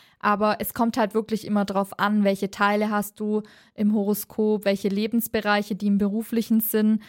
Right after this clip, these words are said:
ähm, zeigen, in welche Richtung. Also das ist sehr, ähm, komplex, das Thema Beruf, Berufung, äh, ob das dann wirklich eine Chefposition sein soll oder nicht.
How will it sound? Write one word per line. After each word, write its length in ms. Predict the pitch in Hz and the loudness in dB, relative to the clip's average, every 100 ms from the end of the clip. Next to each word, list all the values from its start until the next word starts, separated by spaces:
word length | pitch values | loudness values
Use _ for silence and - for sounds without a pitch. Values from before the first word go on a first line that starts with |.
| - - | -12 -4
ähm, 260 | 208 196 | 0 2
zeigen, 320 | - 202 202 | 2 2 2
in 160 | 208 202 | 0 2
welche 340 | 196 196 202 | 0 0 -2
Richtung. 540 | 226 240 - 226 220 220 | -2 -2 -2 0 2 2
Also 220 | 196 196 | 0 -2
das 240 | 196 196 | -2 -4
ist 320 | 196 - - - | -4 -6 -10 -14
sehr, 520 | - 202 190 190 185 | -4 0 4 2 0
ähm, 320 | 202 190 190 | -2 0 -2
komplex, 480 | - 196 196 190 - | 0 0 2 0 -2
das 160 | - - | -10 -6
Thema 300 | - 185 185 | -2 0 0
Beruf, 500 | 185 185 196 196 - | -2 -2 -4 -4 -4
Berufung, 720 | 190 202 214 208 208 202 202 - - - _ | -4 -2 -4 -2 0 2 0 -2 -14 -20 _
äh, 60 | 190 | -4
ob 280 | 190 202 - | -2 -2 -2
das 140 | 196 | -2
dann 200 | 202 190 | 0 0
wirklich 260 | 196 196 196 | 0 -2 -2
eine 100 | 190 | -2
Chefposition 800 | - 196 - 202 - 185 - 190 | 0 -2 -2 -8 -6 -10 -4 -2
sein 340 | 185 190 190 196 | 0 0 0 0
soll 240 | 190 185 | -2 -4
oder 240 | 202 190 | -4 -2
nicht. 400 | 185 185 185 - | -2 -2 -4 -8